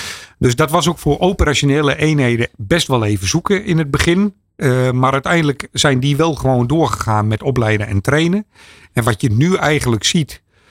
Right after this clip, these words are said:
eh, ook als gevolg van corona, en laat ik ook vooral over mezelf praten, maar ik zie het ook aan collega's bij ons op de staf, is dat ik pra-, ik werk drie dagen in de week ben ik op mijn werk aanwezig of ben ik onderweg voor mijn werk.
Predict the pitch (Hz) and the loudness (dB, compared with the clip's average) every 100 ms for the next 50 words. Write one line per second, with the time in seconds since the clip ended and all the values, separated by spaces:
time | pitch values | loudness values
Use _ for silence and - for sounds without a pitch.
0 | _ _ - 120 117 110 123 131 - - | _ _ -2 0 2 0 -2 -4 -6 -4
1 | 143 131 - - 147 110 101 127 135 165 | -2 0 -2 0 0 0 -2 0 0 2
2 | 160 165 - 120 104 117 113 113 - - | 0 -2 -2 -2 0 0 0 -2 -2 0
3 | 127 110 110 104 135 120 123 101 101 101 | 2 2 0 0 -2 -2 -4 -4 -2 -4
4 | - 131 135 127 107 - 131 131 110 98 | -2 0 -2 -2 -4 0 0 0 -2 -2
5 | 113 110 98 - - 180 - - _ - | -2 -2 -6 -4 0 0 -2 -18 _ -20
6 | - - - 131 110 123 - _ 190 - | -20 -18 -2 -2 2 -2 -2 _ -4 -2
7 | - 139 - 147 127 139 110 - _ - | -2 -2 -2 -2 0 -2 -2 -8 _ -2
8 | 160 170 139 120 104 107 139 117 113 120 | 0 2 0 0 -2 -2 0 0 2 0
9 | 104 - _ - 120 117 107 110 107 113 | -2 -8 _ -8 -2 0 0 -2 -2 -2
10 | 165 165 156 165 170 117 101 110 107 101 | 0 -2 0 0 0 -2 0 0 0 0
11 | 98 123 - 165 151 151 165 | 0 0 -2 -2 0 0 -2